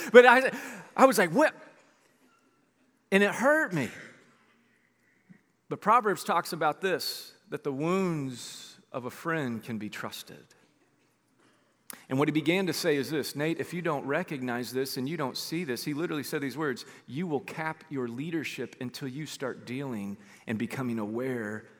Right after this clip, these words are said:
of this issue." And see, this is the beauty of the church, and this is the beauty of the relationships, and this is how God works. This is why when we talk about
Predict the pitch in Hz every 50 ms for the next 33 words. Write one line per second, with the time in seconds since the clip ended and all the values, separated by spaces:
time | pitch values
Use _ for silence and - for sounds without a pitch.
0 | _ _ _ - 117 104 98 107 104 - - - 170 - - - 101 85 82 82
1 | - - _ _ _ _ _ _ _ _ _ _ _ _ _ _ _ _ - -
2 | - - - 135 - - 180 151 202 214 - 220 151 160 135 107 139 147 185 214
3 | 226 214 185 165 113 - 139 - - - 196 202 190 - - 143 135 185 196 -
4 | 247 151 175 117 - 131 170 202 240 214 208 170 135 147 127 135 139 139 160 196
5 | 202 196 - 180 147 - 170 - - 143 156 208 202 269 - - 208 175 151 131
6 | 175 160 160 151 123 135 185 226 226 - - - - - - - 220 220 - 247
7 | 175 202 196 185 175 170 190 240 196 - 208 208 226 226 214 180 165 156 - -